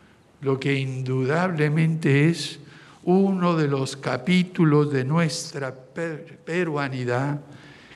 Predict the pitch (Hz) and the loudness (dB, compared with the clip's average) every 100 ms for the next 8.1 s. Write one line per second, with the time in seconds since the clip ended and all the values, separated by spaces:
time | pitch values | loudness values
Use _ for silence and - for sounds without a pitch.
0 | - - 127 123 120 117 127 117 123 143 | -20 -10 -8 -6 -8 -8 -8 -6 -6 -6
1 | 143 131 117 - 165 160 160 160 - 170 | -6 -6 -6 -6 0 2 2 -2 -2 0
2 | 156 160 131 113 107 123 135 131 131 135 | 0 0 -4 -4 -4 -4 -6 -4 -4 -6
3 | 143 135 117 104 90 - - 101 - - | -10 -12 -12 -12 -16 -14 -12 -12 -10 -12
4 | - - - - _ _ _ - - - | -12 -20 -20 -20 _ _ _ -20 -20 -20
5 | - - - - - - - - - - | -20 -20 -20 -20 -20 -20 -20 -20 -4 2
6 | 240 226 208 190 170 220 202 190 - - | 2 4 2 0 -2 -2 0 -2 -6 -8
7 | 214 208 214 165 147 123 202 160 131 135 | -2 0 0 -4 -4 -6 -4 -4 -4 -8
8 | 160 | -10